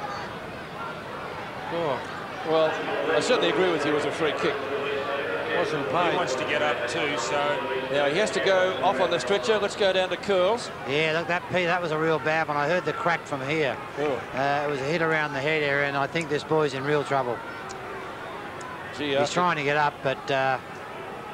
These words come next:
Speaker 4: he's, he's pretty seriously hurt.
Speaker 3: At least he's
Speaker 4: There
Speaker 3: still
Speaker 4: was a loud
Speaker 3: conscious.
Speaker 4: crack.
Speaker 2: Ooh, well, gee, we've seen Winmar off with a knee.
Speaker 3: Well, here it is again. This is Jason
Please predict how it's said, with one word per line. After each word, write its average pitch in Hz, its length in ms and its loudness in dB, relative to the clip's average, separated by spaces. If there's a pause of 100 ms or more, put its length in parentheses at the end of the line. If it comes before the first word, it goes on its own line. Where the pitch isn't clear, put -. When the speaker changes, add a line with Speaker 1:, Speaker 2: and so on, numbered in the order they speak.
(200)
Speaker 4:
he's, 131 260 -4
he's 139 200 -4
pretty 170 200 0
seriously 156 400 0
hurt. 147 280 2 (1200)
Speaker 3:
At - 60 -8
least 180 200 -6
he's - 160 -8
Speaker 4:
There 127 160 -2
Speaker 3:
still 127 80 -2
Speaker 4:
was 127 100 0
a - 20 0
loud 156 280 4
Speaker 3:
conscious. 147 160 -6
Speaker 4:
crack. 147 220 0 (1400)
Speaker 2:
Ooh, 120 280 -2 (340)
well, 143 180 2 (440)
gee, 180 100 -4 (880)
we've 123 100 -8
seen 151 180 -4
Winmar 160 400 2
off 147 160 0
with 135 120 -4
a 139 60 0
knee. 151 340 0 (600)
Speaker 3:
Well, 139 80 -8
here 185 220 -2
it 170 80 -2
is 139 120 -6
again. 151 280 -4
This 165 180 -8
is 131 80 -10
Jason 156 440 -4